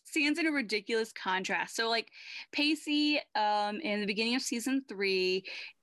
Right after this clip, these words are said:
Dawson asked, asked Pacey to look after Joey and just kinda make sure she's doing okay, because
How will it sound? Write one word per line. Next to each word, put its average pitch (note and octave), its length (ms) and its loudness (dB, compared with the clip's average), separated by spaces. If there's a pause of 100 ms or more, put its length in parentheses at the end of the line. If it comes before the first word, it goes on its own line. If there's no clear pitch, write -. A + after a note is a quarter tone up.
Dawson G#3 400 -2
asked, - 500 -2 (600)
asked G#3 340 -2
Pacey G3 300 -4
to - 120 -4
look F#3 280 -2 (100)
after F3 320 -6
Joey D#3+ 340 -4
and F#3+ 80 0
just A3+ 180 -4
kinda D4+ 160 2
make B3+ 160 -2
sure A#3+ 140 0
she's A#3 200 -4
doing G3+ 280 0
okay, F3+ 460 -2 (360)
because G#3+ 640 0